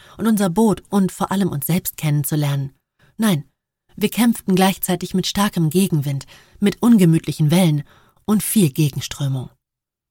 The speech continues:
So war die Nordsee unsere Feuerprüfung und sollte darüber entscheiden, ob wir diese Reise wirklich durchziehen können.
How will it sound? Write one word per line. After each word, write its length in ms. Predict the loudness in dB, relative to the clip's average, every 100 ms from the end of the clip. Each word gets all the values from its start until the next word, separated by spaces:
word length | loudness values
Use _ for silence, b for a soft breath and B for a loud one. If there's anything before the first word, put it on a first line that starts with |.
| _ _ _
So 200 | 0 2
war 120 | 2
die 120 | 4 4
Nordsee 420 | 6 4 0 0
unsere 220 | 0 -4
Feuerprüfung 840 | -2 0 0 -4 -6 -6 -4 -6 -10 b b b b
und 160 | 0
sollte 240 | 2 0 0
darüber 320 | 0 0 -2
entscheiden, 600 | -4 -2 -2 0 -2 -4 _ -8
ob 160 | -4
wir 80 | -2
diese 260 | -2 0 0
Reise 380 | 0 0 -2 -6
wirklich 460 | -4 -4 -4 -10 -6
durchziehen 520 | -6 -6 -8 -8 -8
können. 280 | -10 -12